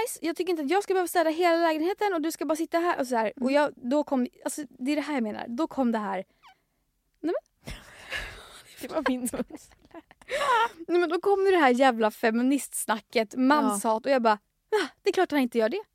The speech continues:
Speaker 1: Det är klart han inte ska städa för att han är
Speaker 2: Mm.
Speaker 1: man." Så här, blir skitirriterad.
Speaker 2: Mm.
Speaker 1: Men sen bör-, så vi bråkar inte, vi diskuterar mer. Och, jag, och han säger, "Jaha, du tycker att det, du tycker inte att det är jämnt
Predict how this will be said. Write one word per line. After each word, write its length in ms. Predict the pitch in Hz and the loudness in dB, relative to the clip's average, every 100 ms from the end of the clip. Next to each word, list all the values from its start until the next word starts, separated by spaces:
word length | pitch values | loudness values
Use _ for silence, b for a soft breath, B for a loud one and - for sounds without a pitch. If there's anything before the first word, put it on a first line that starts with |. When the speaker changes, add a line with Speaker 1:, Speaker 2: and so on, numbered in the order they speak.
| _ | _
Speaker 1:
Det 80 | - | 0
är 20 | |
klart 160 | 359 | 0
han 140 | - 277 | 0 -2
inte 140 | 240 | -4
ska 160 | 226 226 | -6 -8
städa 320 | - 220 381 | -2 -2 -2
för 80 | - | -2
att 40 | 285 | 0
han 100 | 277 | 4
är 80 | |
Speaker 2:
Mm. 40 | 262 | 6
Speaker 1:
man." 100 | 381 622 453 B B B B B | 6 4 -8 B B B B B
Så 120 | - 254 | -2 2
här, 100 | 226 | 2
blir 140 | 233 | 0
skitirriterad. 680 | - 233 214 208 214 254 - | -4 -4 -6 -6 -4 -4 -4
Speaker 2:
Mm. 160 | 254 269 _ _ _ _ _ _ _ _ _ _ - | -8 -8 _ _ _ _ _ _ _ _ _ _ -2
Speaker 1:
Men 260 | 320 339 | 2 2
sen 240 | 320 392 403 | 2 -2 -2
bör-, 240 | 269 311 - - | -4 -6 -8 -16
så 240 | - 320 294 | -8 -6 -6
vi 200 | 247 269 | -4 -4
bråkar 380 | 233 285 233 254 | 0 0 0 -4
inte, 160 | 226 | -4
vi 40 | 208 | -6
diskuterar 640 | 214 214 - 254 208 - | -8 -8 -6 -2 0 -2
mer. 260 | - - - | -4 -4 -4
Och, 140 | 220 | -4
jag, 280 | 220 220 208 - | -2 -2 -4 -8
och 80 | 214 | -8
han 160 | 226 | -6
säger, 160 | 220 202 | -4 -6
"Jaha, 220 | 240 294 | -2 -4
du 80 | 233 | -4
tycker 240 | 240 208 | -8 -10
att 60 | 214 | -8
det, 240 | 226 220 - - | -6 -6 -10 -16
du 140 | 214 | -12
tycker 180 | 254 240 | -8 -6
inte 160 | 233 | -6
att 80 | 214 | -8
det 80 | 220 | -8
är 200 | 214 202 | -6 -2
jämnt 520 | 240 196 190 - - | -2 -4 -10 -18 -20